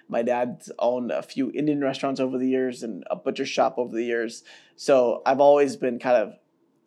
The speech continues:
in the backseat or in the foreground of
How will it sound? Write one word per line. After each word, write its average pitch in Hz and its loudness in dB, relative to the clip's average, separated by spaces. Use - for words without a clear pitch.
in 147 0
the 147 2
backseat 139 2
or 127 0
in 123 -2
the 123 -8
foreground 123 0
of 110 -4